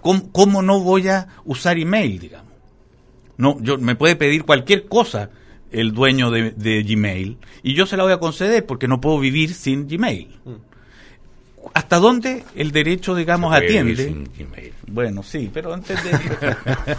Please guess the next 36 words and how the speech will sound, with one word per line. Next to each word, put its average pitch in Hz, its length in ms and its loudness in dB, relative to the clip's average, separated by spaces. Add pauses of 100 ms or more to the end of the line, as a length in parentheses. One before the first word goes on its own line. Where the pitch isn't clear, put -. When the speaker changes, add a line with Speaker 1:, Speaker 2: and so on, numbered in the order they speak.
(1300)
Speaker 1:
¿Tú 165 80 0
Speaker 2:
Sí. 143 100 6
Speaker 1:
puedes 165 240 4
vivir 196 260 0
sin 208 240 -8
Gmail? 202 520 -6 (680)
Yo 107 120 -4
ya 104 140 0
no 110 120 -4
los 87 200 -4
veo. 98 120 -6
Speaker 3:
A 110 60 2
ver, 147 180 2
pero, 143 320 2
Speaker 1:
Ese - 80 -6
Speaker 3:
pero, 139 180 2
Speaker 1:
otro 110 140 2
Speaker 3:
pero 143 160 4
hay 180 100 6
Speaker 1:
tema, - 140 6
Speaker 3:
otras 101 120 2
Speaker 1:
porque 175 120 0
son 117 120 0
Speaker 3:
compañías, 220 280 0
Speaker 1:
tantas. 92 240 -6
Speaker 3:
pues, 92 140 -10
hay 165 80 -4
otras 180 220 -6
compañías, 156 480 -6
hay 139 120 -2
otro, 160 560 -2
hay 135 200 -6
otro 165 260 -8
soporte, 143 580 -4
no 107 140 -10
sé. 135 240 -10